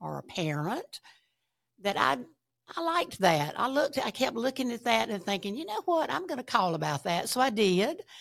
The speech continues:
And at that time, it was Greenville, we were Greenville Family Partnership. Uh, we have had a name change since then, but it was Greenville Family Partnership then. And so I got a,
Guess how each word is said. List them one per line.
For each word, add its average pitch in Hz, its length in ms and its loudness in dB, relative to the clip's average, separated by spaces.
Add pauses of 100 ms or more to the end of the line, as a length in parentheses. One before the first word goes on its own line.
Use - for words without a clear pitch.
(340)
And 202 160 0
at 185 140 -2
that - 220 2
time, 208 460 4
it 208 180 0
was 160 220 0
Greenville, 190 500 0
we 208 120 2
were 175 180 2
Greenville 190 400 2
Family 190 340 -2
Partnership. 185 800 4 (560)
Uh, 185 220 2
we 185 120 -2
have 196 180 0
had 190 160 2
a 175 40 2
name 202 360 4
change 165 640 2
since - 400 -6
then, 185 400 -2
but 170 200 -4 (360)
it 202 80 -10
was 202 140 -2
Greenville 226 340 0
Family 202 340 0
Partnership 202 760 0
then. 180 500 -2
And 185 260 -4
so 180 460 2 (480)
I 190 120 0
got 185 220 4
a, 175 180 2